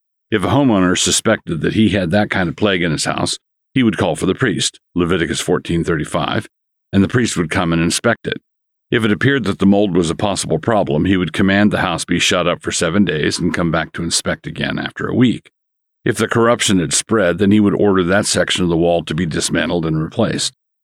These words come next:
If after all this the corruption broke out again later on,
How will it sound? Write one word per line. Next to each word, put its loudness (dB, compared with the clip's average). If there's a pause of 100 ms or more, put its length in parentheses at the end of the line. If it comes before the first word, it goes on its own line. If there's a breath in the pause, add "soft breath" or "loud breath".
(280)
If -2
after 0
all 2
this 0
the -2
corruption 2
broke 2
out -4
again 0
later 2
on, 0